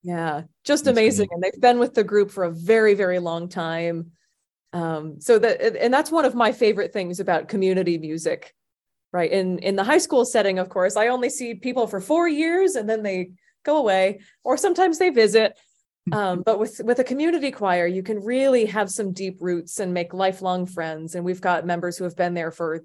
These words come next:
Speaker 1: the entirety of the existence of the choir,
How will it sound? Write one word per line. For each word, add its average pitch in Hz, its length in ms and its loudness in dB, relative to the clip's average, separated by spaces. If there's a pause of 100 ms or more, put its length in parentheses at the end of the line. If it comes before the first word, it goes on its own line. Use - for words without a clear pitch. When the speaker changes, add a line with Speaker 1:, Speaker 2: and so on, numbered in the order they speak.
(140)
Speaker 1:
the 226 160 0
entirety 214 840 2
of 196 120 -4
the 226 100 0
existence 226 500 -2
of 226 160 0
the 226 60 0
choir, 247 560 4